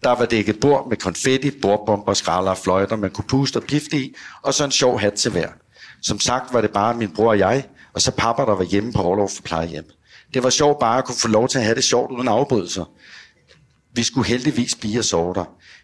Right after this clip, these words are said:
Vi fik lov til at være længe op. Klokken fireogtyve lyttede vi andægtigt til rø-, rådhusklokkerne sang, og så sang vi selvfølgelig hver velkommen sov,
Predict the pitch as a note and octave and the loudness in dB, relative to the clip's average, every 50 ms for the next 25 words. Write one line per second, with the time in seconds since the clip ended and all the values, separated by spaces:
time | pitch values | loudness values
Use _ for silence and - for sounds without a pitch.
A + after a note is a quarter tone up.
0 | _ _ _ _ _ - A#2+ B2 - - C3 G#2+ A#2 A#2 A#2+ C3+ C#3+ - - D3+ | _ _ _ _ _ -2 -2 -2 0 0 -2 0 2 2 4 4 2 2 2 2
1 | B2 A2+ G#2+ G2+ F#2+ F2 F2+ G#2 A#2 C3+ C#3 A#2 A2 A#2+ A#2 - - - - - | 2 2 4 2 2 2 2 2 2 2 2 2 2 2 0 -4 -14 -20 -20 -20
2 | _ _ _ - - A2+ G#2 G#2+ - - F3 F3 D3+ - - B2 A#2+ B2 A#2 A2 | _ _ _ -4 0 0 0 0 2 2 4 4 4 4 2 2 2 2 4 2
3 | A2+ A#2 A#2+ G#2 G2+ F#2 E2+ - G#2+ G#2+ G#2 - B2 A2+ - - F2 D#2 F2+ F#2 | 2 2 2 2 0 0 0 0 -2 -2 -4 -6 -8 -8 -4 -4 -2 -2 -2 -4
4 | - G2 F#2+ E2+ F2 F#2+ B2 D3+ - - - C#3 C3+ C3+ C3+ C3+ C#3 B2+ - C#3 | -4 -6 -4 -2 0 2 2 0 0 0 0 0 0 0 0 -2 -2 -2 -2 -2
5 | C3+ - - - - - - - - - - _ - - C3+ C3 - D#3+ D#3 D3+ | -2 -4 -6 -10 -20 -20 -20 -20 -20 -20 -16 _ -2 0 0 2 2 2 4 4
6 | D3 C#3 C3 - - - _ _ _ _ _ _ - - - - - C#3+ B2+ B2+ | 2 2 0 -4 -14 -20 _ _ _ _ _ _ -14 -6 -4 -2 0 0 0 0
7 | B2 A#2+ - A#2 - C3 C3+ C#3 C3 A2+ B2 B2 - B2+ A#2+ - B2+ A2 G#2 G#2+ | 0 0 0 0 0 0 2 2 2 2 2 0 0 -2 -2 0 -2 -2 0 0
8 | - C3+ C3 C3 - - | 0 2 2 2 0 -2